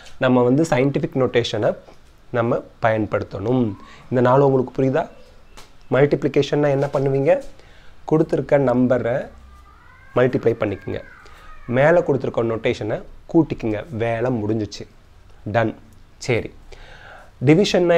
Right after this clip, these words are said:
என்ன பண்ணுவீங்க? கொடுத்திருக்க நம்பரை டிவைட் பண்ணுங்க. எக்ஸ்போனன்ட்டை மேல இருக்கிறது ப்ளஸ்ஸா வச்சுக்கணும், கீழே இருக்கிறத மேல கொண்டு வந்து மைனஸா வச்சுக்கணும். அப்படி மைனஸா வச்சா உங்களுக்கு இங்க ஃபோர், இங்க நைன் இருக்கு.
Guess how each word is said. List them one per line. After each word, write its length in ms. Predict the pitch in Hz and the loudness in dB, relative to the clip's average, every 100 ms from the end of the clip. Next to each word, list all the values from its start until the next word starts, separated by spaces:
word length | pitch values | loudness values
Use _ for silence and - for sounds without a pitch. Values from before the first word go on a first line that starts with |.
| 160 | 4
என்ன 100 | 156 | 2
பண்ணுவீங்க? 360 | 151 143 143 165 196 - - - - - | 0 0 2 0 -2 -8 -20 -20 -20 -2
கொடுத்திருக்க 420 | 165 175 185 - 143 120 | 0 2 0 2 2 2
நம்பரை 300 | 139 143 151 131 | 4 4 4 4
டிவைட் 300 | 120 135 - | 4 2 -2
பண்ணுங்க. 280 | 107 101 - - - - - - - - 143 | -6 -6 -10 -12 -20 -20 -20 -20 -20 0 0
எக்ஸ்போனன்ட்டை 680 | 139 - 196 180 131 - 120 131 131 - - - 123 | 0 0 4 4 4 2 2 4 2 -2 -12 -2 4
மேல 200 | 147 185 175 | 8 8 8
இருக்கிறது 320 | - 139 156 - | 6 4 4 2
ப்ளஸ்ஸா 280 | 120 - 135 | -2 4 4
வச்சுக்கணும், 400 | 113 - 123 131 131 | 2 0 0 0 2
கீழே 180 | 175 180 | 6 6
இருக்கிறத 260 | 170 123 117 | 6 2 4
மேல 160 | 123 139 | 4 2
கொண்டு 160 | 131 113 | 2 0
வந்து 120 | 127 160 | 2 2
மைனஸா 340 | 147 151 147 151 | 4 2 0 -2
வச்சுக்கணும். 380 | 120 - 117 - - - | -2 -6 -8 -8 -14 -6
அப்படி 160 | 127 131 | -2 2
மைனஸா 300 | 135 147 151 127 | 2 2 0 -2
வச்சா 220 | 113 190 302 - - - | -2 -4 -4 -10 -20 -6
உங்களுக்கு 320 | 143 139 143 143 160 | 0 2 2 2 2
இங்க 180 | 175 180 165 | 4 4 2
ஃபோர், 360 | - 151 156 - - | 2 6 6 6 -2
இங்க 120 | 131 127 | 0 2
நைன் 160 | 131 131 | 2 2
இருக்கு. 180 | 120 - | -2 -4